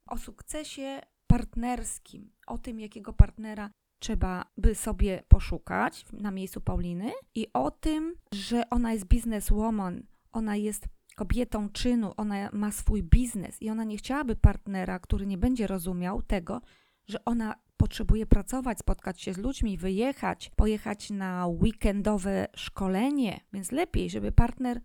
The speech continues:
rozumiał ją, ponieważ robi również biznes i uczy się. I aby również chciał się uczyć i rozwijać. To jest bardzo ważne, bo wtedy się wspieramy wzajemnie,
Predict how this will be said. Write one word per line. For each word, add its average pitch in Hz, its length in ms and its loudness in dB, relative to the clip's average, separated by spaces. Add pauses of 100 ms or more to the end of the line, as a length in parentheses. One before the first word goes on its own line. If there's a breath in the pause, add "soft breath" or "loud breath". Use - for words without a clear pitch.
(120)
rozumiał 233 600 2
ją, 220 220 -2 (140)
ponieważ 277 360 0
robi 226 300 0
również 190 360 -6
biznes 190 460 -8
i 320 60 -6
uczy - 340 -4
się. - 180 -14 (180)
I 233 160 -6
aby 226 340 2
również 247 400 -6
chciał 185 360 -6
się - 180 -8 (120)
uczyć 247 460 -8
i 220 80 -4
rozwijać. 190 720 -8
To - 80 -12
jest 226 100 -12
bardzo 240 340 -2
ważne, 208 340 -8
bo 190 100 0
wtedy 190 260 -8
się 202 120 -14
wspieramy 190 520 -10 (100)
wzajemnie, 233 640 -6